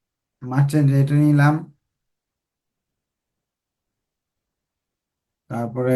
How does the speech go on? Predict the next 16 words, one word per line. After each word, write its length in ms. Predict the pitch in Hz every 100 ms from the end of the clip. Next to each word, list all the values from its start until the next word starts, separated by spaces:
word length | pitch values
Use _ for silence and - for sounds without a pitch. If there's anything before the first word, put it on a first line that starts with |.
| 123
এখানে 220 | 131 123 120
আপনার 360 | 107 123 120 117 107 - 127
আর 80 | 135
কিছু 180 | 139 139 123
নাই, 120 | 123 147 214 - _ _ _ _ _ _ _ _ _ _
এইগুলো 280 | 131 127 131 135
সব 120 | 139 117 - 135
নিয়ে 140 | 143 147
নিছে 160 | 139 107
আগে। 160 | - 101 - _ _ _ _ _ _ _ _ _ _ _ _ -
তা 60 | 127 117
ব্যালেন্স 260 | 139 151 143
শিটের 280 | 143 165 147
দায় 180 | 147 151
পাশে 180 | 156 143 147
আমাদের 320 | 143 143 131